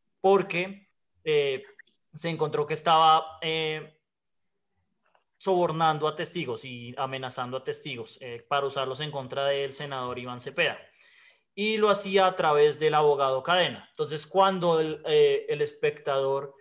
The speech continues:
divulgó estos audios o el video de las audiencias, pues se nota es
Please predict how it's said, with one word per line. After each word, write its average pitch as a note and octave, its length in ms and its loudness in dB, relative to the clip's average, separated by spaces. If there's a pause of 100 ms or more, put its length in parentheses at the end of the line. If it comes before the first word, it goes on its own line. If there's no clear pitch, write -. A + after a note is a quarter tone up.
(1000)
divulgó E3+ 1120 -2
estos E3+ 500 -6
audios F#3+ 480 4
o D3+ 80 -2
el C3+ 120 -8
video D#3+ 480 4
de G3+ 100 2
las F#3 160 0
audiencias, D3 640 -4
pues D3+ 160 -6
se D3 140 -8
nota C#3 300 -4
es E3 220 -2